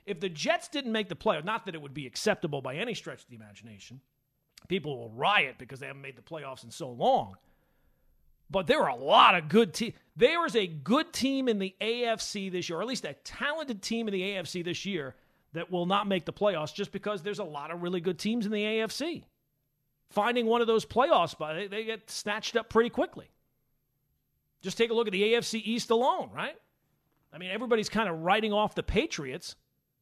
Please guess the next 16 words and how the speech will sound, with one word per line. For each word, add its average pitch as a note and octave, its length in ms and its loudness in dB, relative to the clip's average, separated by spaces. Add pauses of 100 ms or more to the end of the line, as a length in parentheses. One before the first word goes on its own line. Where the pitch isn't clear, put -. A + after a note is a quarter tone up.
(160)
Patriots D#4+ 340 0
won B3 240 -2
eight C4+ 220 -4
games D#4+ 320 -2
last C#3+ 340 -4
year A3 300 -2
and, G3 320 -4
and F3+ 180 -4
had G3 300 -2
as F3 100 -4
about F#3+ 240 -2
a E3 80 -2
bad F3 320 -2
a G3+ 80 -4
coaching A3+ 460 -2
situation, C#3 800 -8